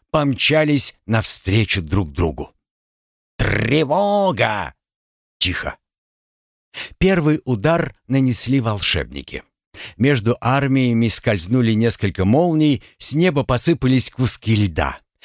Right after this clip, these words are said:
Земля перед эльфами вспыхнула, а затем мир вздрогнул от сотен одновременно выпущенных на свободу заклинаний. Волна тёмного пламени столкнулась с зеленоватым туманом.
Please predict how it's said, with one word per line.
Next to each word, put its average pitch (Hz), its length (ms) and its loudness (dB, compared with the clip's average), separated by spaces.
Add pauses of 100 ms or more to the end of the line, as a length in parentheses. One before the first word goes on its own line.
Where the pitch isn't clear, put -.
(120)
Земля 90 480 0
перед 92 320 -2
эльфами 110 440 2
вспыхнула, 117 720 0 (200)
а 139 100 0
затем 170 360 2
мир 175 280 2
вздрогнул 127 840 0
от 143 200 0
сотен 165 520 0
одновременно 127 760 0
выпущенных 139 680 0
на 120 100 0
свободу 127 460 0
заклинаний. 87 760 -4 (520)
Волна 117 420 0
тёмного 110 480 0
пламени 110 640 0 (120)
столкнулась 160 880 0
с - 80 -2
зеленоватым 131 840 0
туманом. 98 540 0